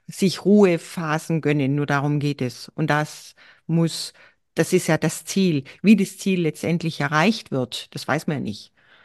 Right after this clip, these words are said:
Da gibt's ganz viele Parameter. Da gibt's, da sind finanzielle Themen entscheidend. Da sind,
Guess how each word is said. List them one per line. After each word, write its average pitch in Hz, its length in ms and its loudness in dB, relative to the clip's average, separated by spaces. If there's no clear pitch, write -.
Da 156 120 4
gibt's - 360 -4
ganz 190 240 2
viele 220 260 6
Parameter. 127 880 -2
Da 143 200 4
gibt's, - 460 -4
da 156 360 6
sind 160 380 -2
finanzielle 170 640 4
Themen 151 440 0
entscheidend. 143 1080 0
Da 147 260 4
sind, 151 400 -2